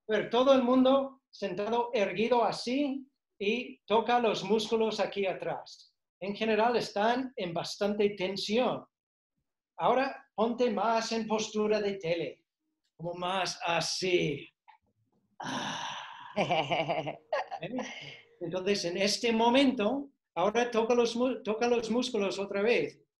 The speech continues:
Speaker 1: Están bastante más relajados. Entonces, una postura así, incluso tecleando, no es algo malo, es algo que a veces puede ser muy bueno. Entonces, esto puede ayudar a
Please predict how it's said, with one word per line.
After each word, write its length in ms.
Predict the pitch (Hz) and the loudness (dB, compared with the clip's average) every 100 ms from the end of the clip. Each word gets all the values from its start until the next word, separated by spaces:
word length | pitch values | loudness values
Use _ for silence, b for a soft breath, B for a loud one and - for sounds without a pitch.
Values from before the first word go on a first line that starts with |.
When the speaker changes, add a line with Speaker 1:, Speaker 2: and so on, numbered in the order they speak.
| _ _ _ | _ _ _
Speaker 1:
Están 360 | - 185 214 202 | -8 -2 0 0
bastante 680 | 156 - - 208 226 247 247 | -2 -4 -2 0 2 0 2
más 560 | 175 180 214 - - _ _ | 0 0 -2 -6 -14 _ _
relajados. 1040 | 160 190 208 - 247 262 147 120 - - _ _ | 0 2 0 0 0 0 -2 -6 -14 -20 _ _
Entonces, 240 | - 185 | -6 -4
una 200 | 185 277 | -2 -2
postura 540 | 262 214 - 208 233 190 | 0 -2 0 2 4 2
así, 320 | 160 233 240 | 0 -2 0
incluso 520 | 175 156 185 208 214 | -2 -2 -2 0 -2
tecleando, 920 | 185 190 196 196 220 220 190 233 262 - _ _ _ | 0 0 2 2 2 0 0 -2 -6 -12 _ _ _
no 140 | 190 | -2
es 120 | 285 185 | 0 2
algo 340 | 196 220 214 | 2 2 2
malo, 520 | 160 165 269 156 120 | 0 0 0 -2 -4
es 140 | 131 - | -8 -6
algo 300 | 170 220 220 | -2 -2 0
que 160 | 180 | 0
a 60 | 156 | 2
veces 400 | 160 196 240 - | 2 0 -2 -2
puede 200 | 165 175 | 0 0
ser 300 | 202 156 190 165 | 0 -2 -2 -2
muy 280 | 151 185 | -2 -2
bueno. 460 | 180 226 240 135 - _ _ _ 156 | 0 2 2 -2 -10 _ _ _ -6
Entonces, 280 | 156 185 | -4 -6
esto 200 | - 226 | -4 -4
puede 280 | 220 196 208 | 0 2 4
ayudar 440 | 202 202 180 190 208 | 4 4 2 2 2
a 260 | 170 196 | 0 -2